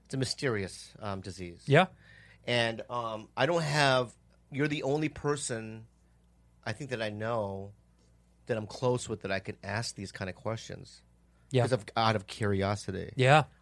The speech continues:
Speaker 1: Right? So, um, the, I'm just gonna ask you some, um, yes and no questions.
Speaker 2: Shoot.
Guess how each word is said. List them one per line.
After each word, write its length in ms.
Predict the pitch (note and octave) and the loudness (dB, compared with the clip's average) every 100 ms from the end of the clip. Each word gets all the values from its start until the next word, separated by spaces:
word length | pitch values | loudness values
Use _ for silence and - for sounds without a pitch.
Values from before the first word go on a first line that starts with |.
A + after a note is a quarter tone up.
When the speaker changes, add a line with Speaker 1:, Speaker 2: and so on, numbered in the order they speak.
| _ | _
Speaker 1:
Right? 280 | G#2 G#2 A#2 - _ _ _ _ - | 0 0 -2 -8 _ _ _ _ -14
So, 480 | - - C3+ B2+ - | -4 6 8 8 6
um, 400 | A#2+ A#2 A#2 - _ | 4 2 0 -6 _
the, 140 | B2+ C3+ - | -6 -4 2
I'm 80 | C#3+ | 2
just 120 | D#3 | 2
gonna 120 | G3+ E3 | 2 4
ask 240 | C#3 C#3 | 4 4
you 80 | C#3 | 0
some, 380 | - C3 B2+ A2+ | 0 2 2 0
um, 400 | A#2 A2+ A2+ G#2+ - _ | 0 0 -2 -10 -18 _
yes 260 | B2+ C3+ D#3+ | 2 2 2
and 100 | C#3 | 2
no 140 | C3 | 2
questions. 560 | - C#3 C3+ C#3+ D#3 F#3+ | 2 0 0 -4 -4 4
Speaker 2:
Shoot. 300 | F#3 D#3+ | 6 6